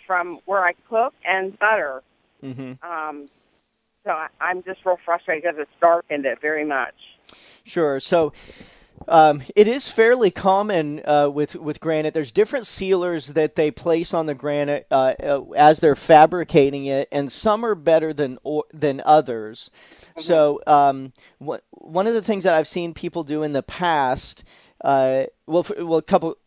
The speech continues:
Speaker 2: before I give a solution, let me ask you one other question. When was, uh, when was the countertop installed?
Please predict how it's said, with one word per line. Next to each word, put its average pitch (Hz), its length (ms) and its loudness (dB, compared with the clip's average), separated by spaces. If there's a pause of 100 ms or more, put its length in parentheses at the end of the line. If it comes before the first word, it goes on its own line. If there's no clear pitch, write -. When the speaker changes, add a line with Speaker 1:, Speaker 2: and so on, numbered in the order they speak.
Speaker 2:
before 151 300 -2
I 160 80 4
give 143 380 -2
a 143 80 0
solution, 139 460 -6
let 139 100 -4
me 135 60 -4
ask 135 180 -4
you 139 80 -8
one 135 120 -6
other 131 140 -6
question. 135 380 -6
When 175 200 -2
was, 190 360 -6
uh, 143 160 4
when 147 200 -4
was 170 140 -8
the 170 80 -4
countertop 160 540 -4
installed? 160 500 -6